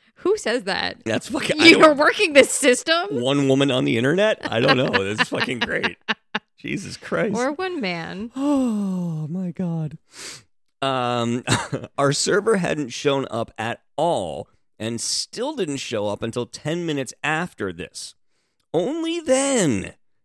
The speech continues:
Speaker 2: did we learn they were out of supposedly nearly every beer they brew on site except the ones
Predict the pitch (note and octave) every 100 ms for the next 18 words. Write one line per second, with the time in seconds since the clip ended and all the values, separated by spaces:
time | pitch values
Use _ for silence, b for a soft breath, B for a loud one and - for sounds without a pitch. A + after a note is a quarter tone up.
0 | - A#2+ A#2+ C3 B2 C3+ D3 D3+ C3 C3
1 | C#3 B2 C3 D#3 - D3+ - D3 F3 F#3+
2 | F#3+ F#3+ F#3+ F#3+ F#3+ D3 D3+ G#3 D4+ D#4
3 | C#3+ A#2+ - - - A#3+ B3 B3+ G3 F#3+
4 | A3 A3+ G3 G3+ E3 D3+ A3+ A3 F#3 D#3+
5 | - D3+ A2+ A2+ - _ _ - A#2 -
6 | D#3+ - - F#3 C#3+ B2+ A#2+ A#2 A#2+